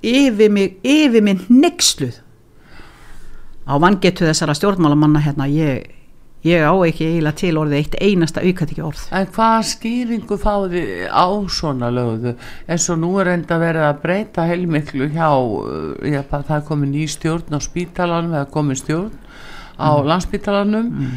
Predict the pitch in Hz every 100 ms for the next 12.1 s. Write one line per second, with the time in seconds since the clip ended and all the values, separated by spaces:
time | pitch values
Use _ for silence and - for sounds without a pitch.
0 | 120 - 165 175 233 240 180 175 - 175
1 | 170 165 160 - 151 139 135 135 147 214
2 | 233 220 196 - - 202 202 202 208 196
3 | 175 196 220 208 175 - 202 - 202 208
4 | 190 175 180 214 - 214 208 - 190 180
5 | 170 - - - - 165 160 - 170 165
6 | - - 185 170 170 180 190 185 180 -
7 | 226 233 - 240 277 294 - - - -
8 | - - - - - - 180 220 220 233
9 | 233 285 254 233 240 - 254 220 214 202
10 | 147 135 143 151 147 139 151 151 151 151
11 | 165 165 156 147 147 143 147 151 147 143